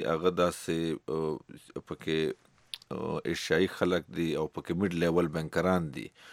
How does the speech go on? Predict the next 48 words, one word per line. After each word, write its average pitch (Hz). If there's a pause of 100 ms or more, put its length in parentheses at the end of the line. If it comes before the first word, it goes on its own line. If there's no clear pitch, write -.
(160)
نو -
هغه 117
غټ 117
غټ 98
کسان 98
چې 98
کوم 95
وراتلل 90
او 80
دا 87
به 82 (120)
سعودي 82
په -
اړه 82
یو 85
ډېر 87
غټه 92
کیسه 80
وه، 85 (380)
هغه 90
اوس 87
نه 101
دی 101
پاتې. 98 (120)
الټه -
اوس 107 (440)
سعودي 90
باندې 98 (460)
مزید 90
دا 98
ورته، 90
اه، 82
یو، 82 (520)
اه، 85
لایبیلیټي 90
ورته 85
جوړه 82
شوې، -
یو 85
بوج 104
غوندې 87
په 87
جوړ 85
شوی 87
دی. 85
ولې 90
چې -
په 80